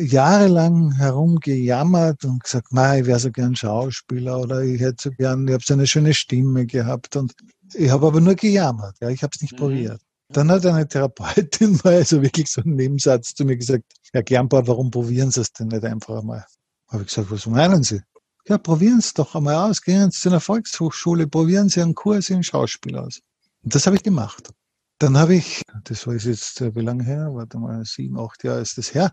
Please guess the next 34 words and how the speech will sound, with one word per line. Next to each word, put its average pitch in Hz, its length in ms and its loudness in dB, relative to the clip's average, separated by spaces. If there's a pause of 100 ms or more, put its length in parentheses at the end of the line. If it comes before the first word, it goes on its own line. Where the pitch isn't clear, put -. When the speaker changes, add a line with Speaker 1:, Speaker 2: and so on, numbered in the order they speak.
Speaker 1:
Da 160 240 -4
hab 147 120 4
ich 147 100 -2
das - 180 -8
ausprobiert 202 640 2 (540)
und 143 140 0
es 165 140 4
hat 196 140 4
Spaß 143 480 2
gemacht. 98 320 -8
Weil, 143 240 2 (320)
was 156 260 2
Speaker 2:
Mhm. - 40 2
Speaker 1:
hat 196 180 2
das 185 160 0
für 165 120 -2
einen 160 100 0
Spaß 143 300 0
gemacht? 117 220 -10
Ich 127 80 -6
hab 135 140 -2
gleich 139 180 0
den 143 120 -2
nächsten 156 340 -2
Kurs 165 300 0
im 147 80 -6
nächsten 151 320 -4
Semester 143 440 -8
gemacht 135 380 -8
und 143 80 2
es 131 140 0
war 151 100 6
so 175 200 2
toll. 143 380 2